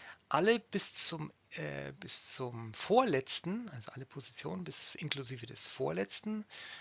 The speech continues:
ähm, zu prüfen. Und das Ziel ist, dass an der Position, wo mein M gerade steht,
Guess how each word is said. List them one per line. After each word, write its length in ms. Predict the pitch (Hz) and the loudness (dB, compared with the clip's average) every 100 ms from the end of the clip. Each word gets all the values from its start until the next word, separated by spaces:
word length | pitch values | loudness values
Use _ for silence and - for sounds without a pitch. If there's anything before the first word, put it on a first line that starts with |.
| - - 165 | -20 -18 -10
ähm, 520 | 151 151 139 143 127 _ _ - | -10 -8 -10 -12 -14 _ _ -10
zu 140 | 135 - | -10 -8
prüfen. 840 | - - 170 226 - 262 294 311 - - - - | -10 -6 -2 -2 -2 -2 0 -2 -6 -20 -18 -14
Und 160 | 165 156 | -10 -6
das 220 | 143 - | -4 -4
Ziel 380 | - 247 262 208 | 0 2 2 0
ist, 380 | 190 254 - 160 | -4 -2 -2 -2
dass 200 | 147 - | -4 -6
an 200 | 139 139 | -8 -6
der 140 | 131 | -8
Position, 880 | - 147 139 127 - 180 233 202 131 | -8 -6 -4 0 2 4 2 0 -2
wo 100 | 131 | -4
mein 240 | 117 117 - | -4 -6 0
M 300 | 196 254 233 | 2 2 0
gerade 340 | - 123 - | -2 -4 -2
steht, 560 | 113 - 131 151 240 | -2 -2 -2 -4 -6